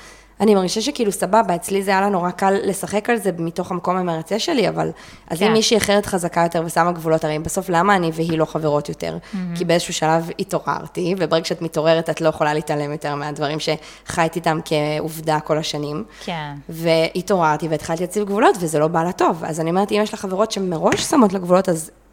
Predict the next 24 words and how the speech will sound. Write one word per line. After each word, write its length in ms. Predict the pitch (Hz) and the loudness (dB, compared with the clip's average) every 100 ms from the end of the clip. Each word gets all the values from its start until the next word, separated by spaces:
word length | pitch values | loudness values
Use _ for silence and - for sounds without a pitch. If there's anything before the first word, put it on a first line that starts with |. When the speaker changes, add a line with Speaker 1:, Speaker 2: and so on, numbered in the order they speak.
| _ _ - - - | _ _ -4 -2 2
Speaker 1:
איך 220 | 208 220 - | 2 0 0
כאילו 180 | 226 | 2
אין 80 | 220 | 2
פיצוצים 400 | 220 208 196 202 | 2 -2 -2 -2
כל 120 | 202 | -2
שני 180 | 202 202 | 0 0
וחמישי? 360 | 202 180 180 220 | 0 -2 -2 -2
כאילו, 220 | - 165 170 | -2 -2 -2
משהו 320 | 180 196 214 | 0 0 0
שם 180 | 214 185 - - - | 0 -2 -2 -10 -8
ספציפית 540 | - 208 220 247 247 | -4 -2 -2 -4 -6
איתה 280 | - 226 226 | 0 4 6
לא 80 | 214 | 6
ברור 320 | 202 190 190 | 2 2 2
לי 80 | 175 | 4
עד 160 | 175 | 4
היום, 200 | 175 277 | 2 2
אבל 180 | 254 180 | 2 0
זה 80 | 175 | 2
Speaker 2:
כן. 100 | 269 | 2
Speaker 1:
נכון 360 | 180 214 220 226 | 2 4 4 2
לחלוטין 460 | - 175 170 208 | 0 -2 0 -2
ש-, 100 | |
Speaker 2:
אבל 80 | 196 | 0